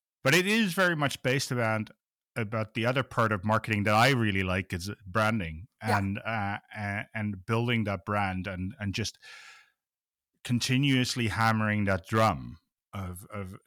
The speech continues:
Speaker 1: uh, and, and telling people, like, "This is who we are and, and this is what we stand for."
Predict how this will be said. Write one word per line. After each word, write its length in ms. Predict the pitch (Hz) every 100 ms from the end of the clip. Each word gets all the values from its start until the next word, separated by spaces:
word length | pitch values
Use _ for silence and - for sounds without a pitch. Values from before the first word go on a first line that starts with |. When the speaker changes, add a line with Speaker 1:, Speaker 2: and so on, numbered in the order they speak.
| - _
Speaker 1:
uh, 120 | 104 -
and, 220 | 101 101 -
and 320 | 98 98 95 -
telling 320 | - 104 104
people, 280 | 107 95 98
like, 220 | 92 87
"This 200 | 98 -
is 80 | 98
who 120 | 98
we 160 | 92 90
are 260 | 90 90 92
and, 140 | 85 90
and 200 | 87 90
this 140 | 92
is 120 | 90
what 120 | 90
we 100 | 87
stand 320 | 87 95 98 104
for." 180 | -